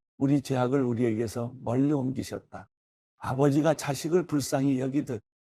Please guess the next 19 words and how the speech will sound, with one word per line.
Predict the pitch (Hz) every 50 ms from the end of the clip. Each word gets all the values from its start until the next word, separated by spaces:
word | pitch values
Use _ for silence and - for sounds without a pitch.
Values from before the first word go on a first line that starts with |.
| _ - -
여호와께서도 | 139 139 139 147 147 139 - - 147 139 151 147 147 156
주를 | - - 151 143 160 156
경외하는 | 151 - 135 135 143 147 143 139 147 151
사람들을 | 135 - 143 139 147 143 143 139 151 165 175 165
불쌍히 | - 147 143 131 - - 139 143 147 143
여기신다. | 131 110 104 101 107 - - 101 101 104 107 104 - _ _ _ _ _ _ _ _ _ _
우리의 | - 135 139 151 156 156 143
체질을 | - - - 196 180 196 226 214 233 214
아시고 | 160 127 - - - 123 - 139 - - - _ _ _ -
우리가 | - 135 139 143 147 156 143
흙임을 | - - 190 190 202 226 220 233 240 208
기억하시기 | - - 180 170 170 - 151 131 - - - 143 127 -
때문이다. | - 117 107 107 107 107 107 104 107 104 104 - _ _ _ _ _ _ _ _ _ -
인생으로 | 131 143 156 151 - 143 151 147 151 147 156
말하자면 | 147 147 135 139 139 127 143 143 156 165 170
우리의 | 147 143 143 143 151 160 151
나날은 | 147 135 135 139 139 143 156 156
풀과 | - - 196 180 165 185 175
같고 | - 131 - _ - 139 120 -